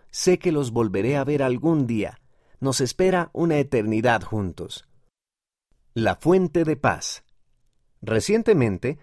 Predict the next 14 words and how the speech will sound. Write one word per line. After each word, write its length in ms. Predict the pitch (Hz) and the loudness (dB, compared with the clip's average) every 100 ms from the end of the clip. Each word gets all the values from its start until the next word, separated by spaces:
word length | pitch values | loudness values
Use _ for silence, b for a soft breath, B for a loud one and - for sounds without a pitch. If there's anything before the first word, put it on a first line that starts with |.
| b | b
la 240 | 95 95 - | -8 -6 -2
primera 420 | 95 101 190 202 | 0 2 2 2
presidencia 720 | 160 131 110 139 165 175 156 | -2 -2 -2 0 -2 -4 -4
compartió 680 | 123 101 - 95 - 160 147 | -4 -4 -4 -4 -2 2 2
este 320 | 180 - 165 | 0 -2 -2
mensaje 540 | 113 98 135 131 127 | -2 -2 -2 -2 -2
con 160 | - 107 | -4 -4
el 120 | 101 | -2
mundo. 360 | 104 98 85 - - _ _ _ _ _ _ | -2 -2 -4 -12 -20 _ _ _ _ _ _
"Sabemos 680 | - - 87 117 190 190 - | -10 -6 0 2 2 0 0
que 160 | 147 | 0
la 200 | 113 95 | 0 0
paz 320 | - 143 156 123 | 0 0 0 -2
duradera 600 | 117 95 113 160 160 | -2 0 2 2 0